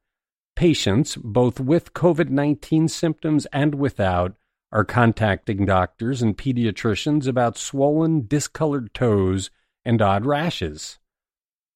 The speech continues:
There have been reports of net-like patterns, bumps similar to chickenpox, and lesions and discoloration. The American Academy of Dermatologists is asking physicians to log cases of skin problems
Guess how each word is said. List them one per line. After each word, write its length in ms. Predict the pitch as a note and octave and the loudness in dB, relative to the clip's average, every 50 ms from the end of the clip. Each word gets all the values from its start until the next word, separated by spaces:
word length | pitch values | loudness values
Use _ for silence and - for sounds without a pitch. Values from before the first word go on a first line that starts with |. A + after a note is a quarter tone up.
| _ - | _ 2
There 100 | E3 F3+ | 2 4
have 100 | E3+ D3+ | 6 6
been 140 | F#3 F3+ | 6 8
reports 680 | F3 F3 F3 - - - A3 A3+ F3 C3+ A#2 - - - | 8 6 6 4 2 2 4 4 4 2 0 -4 -8 -4
of 380 | - C#3 C3+ C3 A#2 A2+ - - | 0 2 4 4 2 0 -2 0
net-like 680 | D3 C3+ C#3 D#3 E3+ - - C#3+ C#3+ D3 C#3+ A2+ - - | 2 4 4 4 2 0 -2 0 0 2 2 0 -4 -8
patterns, 580 | - D3+ D3+ D3 B2 G#2 F#2+ F2+ F2+ E2+ D#2+ | -4 -2 0 0 0 0 0 0 -2 -2 -4
bumps 580 | F2 F2+ - D3+ D#3+ C3 G#2 F#2+ - - - - | -6 0 2 4 4 4 4 2 -2 -4 -6 -6
similar 440 | - - - F3+ E3+ E3+ E3 D#3 C3 | -4 -2 0 2 4 4 2 2 0
to 80 | C3 | -2
chickenpox, 840 | A2 - - E3 - - C3 B2 G#2+ - G#2 G2 F#2+ F#2 - - - | -4 -4 -6 -4 -2 0 0 0 0 0 0 0 0 -2 -4 -8 -10
and 320 | - C3 A#2 A#2 A#2+ B2 | -4 -2 0 0 0 0
lesions 540 | C#3 E3 E3 D3+ A#2 A2 A2 A2 A2+ G#2 G#2 | 0 0 0 0 0 0 0 0 0 0 -2
and 120 | A2 A2 | -2 -2
discoloration. 1040 | G#2+ C3+ A2+ - - - B2 A#2+ A#2+ A#2 C3+ D3 D#3 - - - F#2 D#2+ D2+ D2 - _ _ _ _ _ _ _ _ _ _ _ - | -2 -2 -4 -4 -2 -2 0 0 0 0 0 0 -2 -2 -2 -4 -6 -6 -8 -10 -16 _ _ _ _ _ _ _ _ _ _ _ 0
The 100 | A2+ G#2+ | 2 2
American 420 | G#2+ A2 A#2 A#2 A#2 - - A2+ | 4 4 4 2 2 0 0 0
Academy 600 | G#2+ F#2 - - B2+ B2 A#2+ A2+ G#2+ G#2+ A#2 C#3 | 0 -2 -2 -2 0 2 2 2 2 2 2 0
of 140 | E3 C#3+ G#2+ | 0 -2 0
Dermatologists 1040 | B2 A#2+ A#2+ A#2 A2+ - - - C#3 C#3 B2+ A#2 G#2 F2+ F2 G2 A2 B2+ - - D3 | 0 2 2 2 0 -2 -4 -4 -4 -2 0 0 -2 -2 -2 -4 -4 -6 -4 -4 -4
is 120 | B2+ A2+ | -2 0
asking 480 | D3+ D3 E3+ F3 - - - F3 E3 D#3 | 0 0 0 -2 -4 -2 0 0 0 0
physicians 800 | - - D#3 A#2 G#2+ B2+ A#2+ G#2+ - - G2+ F#2+ A#2+ B2+ - - | 0 -2 -2 0 2 0 0 0 0 -2 -2 -2 -2 -4 -4 -4
to 100 | - C#3 | -4 -4
log 460 | A#2+ A#2 C3+ C#3 D3 D#3 E3 D3+ B2 | -2 0 0 2 2 0 -2 -4 -4
cases 440 | - - A#2 G2 - - G#2+ F#2+ G2+ | -4 -4 -2 -2 -4 -6 -6 -6 -6
of 120 | G2 - | -8 -8
skin 360 | - - - A#2 A2+ A2 G#2 | -10 -6 -2 -2 0 0 -2
problems 680 | - - G#2 F#2+ F#2+ F#2 F#2 F#2+ F#2 F#2 G#2 - - | -2 -2 -2 0 0 0 -2 -2 -2 -2 -4 -4 -6